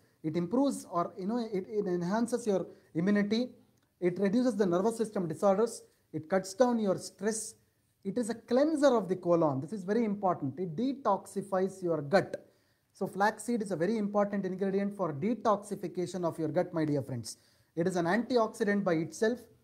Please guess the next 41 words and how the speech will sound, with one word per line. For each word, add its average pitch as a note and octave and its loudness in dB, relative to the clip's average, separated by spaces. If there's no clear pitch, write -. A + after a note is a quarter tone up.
It E3 -4
is D#3+ -2
also G3+ 4
good F#3+ 0
for F3+ 0
cardiovascular F#3 0
problems F3 -2
or D#3+ -4
the C#3+ -8
heart F3 -2
diseases. F#3+ -2
And E3+ 2
it F#3 0
is D#3+ 0
also F#3 4
good F3+ 0
for E3+ 2
the E3+ 2
hot - 0
flashes, G3+ -2
which E3 0
normally G3+ 2
happen F3 -2
in F3 -2
women G3+ 2
during G#3 2
the G3 6
menstruation G3 0
as E3 -2
well E3+ 2
as F3+ 0
post-menstrual F3+ -2
periods. D#3+ -2
So - 2
I E3 4
hope G3 4
you G3 0
got F3 6
this F3+ -6
point E3+ 0
clear. G3 0